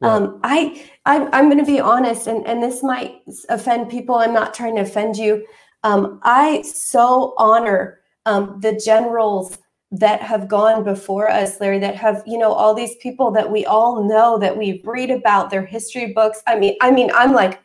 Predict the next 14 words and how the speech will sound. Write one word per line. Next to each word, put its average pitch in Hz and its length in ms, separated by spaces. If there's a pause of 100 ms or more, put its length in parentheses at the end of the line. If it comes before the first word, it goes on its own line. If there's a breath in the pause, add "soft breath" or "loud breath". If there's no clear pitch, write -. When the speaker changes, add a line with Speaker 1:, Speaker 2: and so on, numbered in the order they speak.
Speaker 2:
I'm 285 140
so 269 720
wrecked 226 420
and 220 140
undone 202 500
and 220 220
challenged, 175 720 (540 soft breath)
um, 202 420 (260)
by 233 200
their 240 220
lifestyle. 214 500
But 185 280
this 269 380
is 285 220